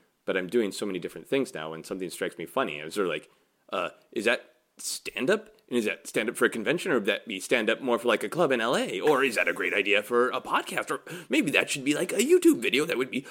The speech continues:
of our, oh God, I just wanna die." You know, like, <laughs> uh, so I have to write things down, and I have to write them down in the proper place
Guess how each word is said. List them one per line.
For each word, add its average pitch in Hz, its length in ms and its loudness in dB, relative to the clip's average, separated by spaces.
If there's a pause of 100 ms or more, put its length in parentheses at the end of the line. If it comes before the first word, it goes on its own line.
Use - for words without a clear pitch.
of 123 180 4
our, 143 100 6 (160)
oh 190 140 10
God, - 300 4
I 175 100 6
just 170 220 2
wanna 202 200 2
die." 165 280 -4
You 139 100 8
know, 123 120 8
like, 120 200 8
<laughs> - 0 -
uh, - 1800 6
so 101 200 0
I 98 160 -2
have - 400 0
to 104 100 -4
write 87 220 0
things 92 220 -4
down, 78 320 -8
and 87 100 -10
I 80 40 -10
have 82 200 -8
to - 80 -10
write 82 160 -4
them 85 140 -6
down 82 280 -4
in 82 140 -10
the 80 100 -10
proper 90 400 -6
place 87 500 -2